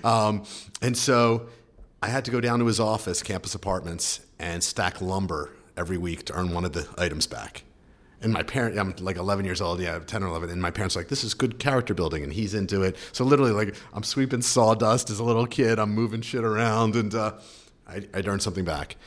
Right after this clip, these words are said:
You know, two years later for my bar mitzvah, I have two thousand dollars, and my parents are like, "Oh, do you wanna give it to your uncle or someone else, your cousin who's a stockbroker?"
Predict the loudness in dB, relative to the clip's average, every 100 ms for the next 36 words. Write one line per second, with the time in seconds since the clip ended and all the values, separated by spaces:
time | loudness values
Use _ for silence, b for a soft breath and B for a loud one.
0 | B B 0 0 -8 -6 2 4 4 4
1 | 4 2 2 2 2 0 -2 -2 -2 -2
2 | -2 -2 -2 0 0 -2 -2 -2 -2 -2
3 | -4 B B B 0 2 2 0 -2 -4
4 | 0 0 0 -2 2 4 4 2 2 2
5 | 2 2 2 2 2 -2 B -20 -10 -2
6 | 0 4 4 4 2 2 2 2 0 0
7 | 2 2 2 2 2 0 0 0 0 0
8 | 0 -4 -8